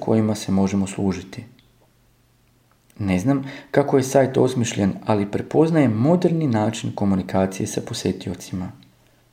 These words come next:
Baneri su mi pokazali baš ono što sam želeo da vidim. Navigacija je jasna, jednostavna, privlačna grafika i sve je nekako pod mišem. Veliki trud je u-, uložen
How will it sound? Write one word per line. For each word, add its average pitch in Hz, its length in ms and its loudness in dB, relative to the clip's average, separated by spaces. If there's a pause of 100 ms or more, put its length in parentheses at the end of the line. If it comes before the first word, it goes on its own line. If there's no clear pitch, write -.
(960)
Baneri 127 400 2
su 123 160 -2
mi 104 140 2
pokazali 127 600 2 (260)
baš 151 260 4
ono 147 180 4
što 135 160 -4
sam 113 160 0
želeo 98 320 4
da 98 100 4
vidim. 95 480 0 (760)
Navigacija 117 680 2
je 113 80 6
jasna, 131 400 2
jednostavna, 92 760 0 (260)
privlačna 139 500 2
grafika 120 580 0 (400)
i 117 100 -6
sve 185 180 2
je 170 80 6
nekako 160 340 0
pod 127 220 2
mišem. 101 460 0 (1040)
Veliki 135 500 2
trud 117 420 2
je 101 140 4
u-, 98 260 4
uložen 139 520 2